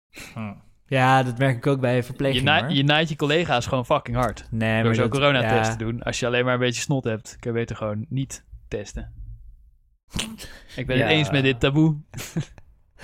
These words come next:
Speaker 1: Nee, maar dat doet me denken aan de verpleegsters op het werk. Die zitten ook altijd te zeiken als ik op corona ga testen.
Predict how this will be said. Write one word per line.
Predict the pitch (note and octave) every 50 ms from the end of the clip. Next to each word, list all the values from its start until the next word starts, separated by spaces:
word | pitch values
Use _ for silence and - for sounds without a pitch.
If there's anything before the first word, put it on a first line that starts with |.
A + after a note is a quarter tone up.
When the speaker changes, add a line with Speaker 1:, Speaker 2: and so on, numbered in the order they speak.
| G3 G3+ G3 F3+ E3+ D3+ B2 -
Speaker 1:
Nee, | - A2 A2
maar | A#2 A#2+
dat | A#2 A2+
doet | B2+ B2
me | B2
denken | B2 B2+ A#2 C3 B2
aan | A#2
de | A2+
verpleegsters | F#2+ B2 G#2+ - A#2 A#2 A#2 - - A2 F#2 G#2
op | G#2
het | G2+ G#2+
werk. | G#2+ G#2+ G2 F#2 G2
Die | G2+ F#2
zitten | G2+ F#2+ G#2 G#2
ook | G2+
altijd | G#2+ G#2 G2
te | - A2
zeiken | G2 G2 - F2+ - - - F#2+
als | F#2+ -
ik | - - -
op | - -
corona | - G2+ F#2+ F2 F2 F#2 F2
ga | - -
testen. | - - G2 F#2 - - - B2+